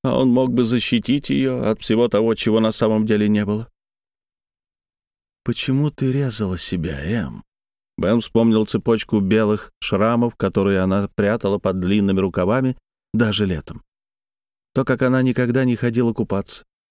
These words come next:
не надевала купальник, в отличие от своих подруг. «Бен, ты там еще? О чем думаешь?»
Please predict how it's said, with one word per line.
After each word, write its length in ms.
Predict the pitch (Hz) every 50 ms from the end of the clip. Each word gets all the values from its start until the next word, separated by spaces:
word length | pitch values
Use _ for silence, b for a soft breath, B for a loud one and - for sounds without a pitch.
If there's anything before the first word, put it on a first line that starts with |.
| _ _ -
не 80 | 104 101
надевала 400 | 104 101 101 107 110 110 110 104
купальник, 560 | - 101 - 95 98 98 98 104 - - - _ _ _ _ _ _
в 60 | - 117
отличие 480 | 113 - 117 123 117 - - 117 110
от 60 | 104
своих 280 | - - 110 107 104 -
подруг. 460 | - 104 104 107 104 110 - - - _ _ _ _ _ _ _ _ _ _ _ _ _ _ _ _ _ _ _ _ _ _ _ _ _ _ _ _ _ _ _ _ _ _ _ _ _ _ _ _ _ _ -
«Бен, 280 | 135 156 160 156 147
ты 140 | - 165 160
там 180 | - 185 202 214
еще? 340 | 196 - - - 113 101 - _ _ _ _ _ _ _ _ _ _ _ _ _ _ _ _ _ -
О 80 | 135 139
чем 240 | - - 170 170 160
думаешь?» 420 | 147 117 110 123 131 - -